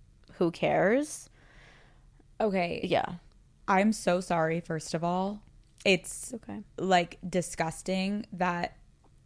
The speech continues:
Speaker 2: did you reach out to the kid that you were sending this shit to?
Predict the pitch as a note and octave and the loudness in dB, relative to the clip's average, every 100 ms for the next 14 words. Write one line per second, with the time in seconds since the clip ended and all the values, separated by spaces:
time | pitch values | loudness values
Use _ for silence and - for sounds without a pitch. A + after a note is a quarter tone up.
0 | - - - - - - - G3+ E3+ G#3+ | -20 -20 -20 -20 -20 -20 -10 -8 2 2
1 | F3+ A3+ A3+ A#3 F#3 F3+ F#3 - F#3 F3 | 4 2 2 0 2 2 2 -2 -4 -4
2 | - E3+ E3 E3+ E3 E3+ E3+ - E3 E3+ | 0 0 0 -4 -4 -4 -4 -4 -2 -2
3 | - - - - | -6 -10 -12 -14